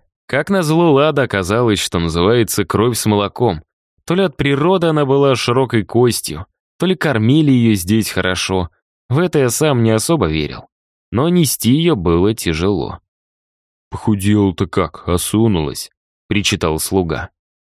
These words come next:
"А, это, получается, мне еще повезло.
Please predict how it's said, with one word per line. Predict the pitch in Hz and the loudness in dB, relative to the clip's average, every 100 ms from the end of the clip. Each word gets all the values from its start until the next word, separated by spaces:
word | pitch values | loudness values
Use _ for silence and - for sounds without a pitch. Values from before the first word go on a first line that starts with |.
| _ | _
"А, | - 80 71 _ _ _ - | -8 -8 -10 _ _ _ -4
это, | 143 196 | -2 -2
получается, | 180 196 180 - 175 - 156 | 0 0 2 0 0 0 0
мне | 156 | 2
еще | 151 - | 2 -2
повезло. | 147 165 156 95 80 92 | 0 0 2 2 0 -2